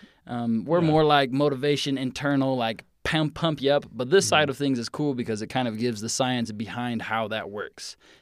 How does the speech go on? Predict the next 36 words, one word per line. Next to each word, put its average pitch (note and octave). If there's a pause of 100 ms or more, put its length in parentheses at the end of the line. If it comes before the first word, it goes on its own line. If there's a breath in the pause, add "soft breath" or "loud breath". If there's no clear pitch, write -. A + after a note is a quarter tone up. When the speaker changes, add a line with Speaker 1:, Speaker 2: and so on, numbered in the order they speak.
Speaker 1:
and A#2
behind, A#2
you B2
know, A2
what A#2
is B2+
resiliency G#2+
in, A2
like, G#2+
the A2
medical A2+
world F#2
or G#2+
in A2
the G#2+ (560 soft breath)
neurologic, C3+ (220)
neuro-, C3
Speaker 2:
<laughs> C#3+
Speaker 1:
neurological D3+
world. G2+ (140)
Speaker 2:
There -
Speaker 1:
I -
Speaker 2:
you A#2+
Speaker 1:
can't A#2
Speaker 2:
go. A2+
Speaker 1:
even A2+ (100)
Speaker 2:
There B2+
you E3
Speaker 1:
speak, C3+ (100)
Speaker 2:
go. A#2
Speaker 1:
speak C#3
these C#3+
words. D#3
Speaker 2:
<laughs> B2+
Speaker 1:
That's C#3+
why, C3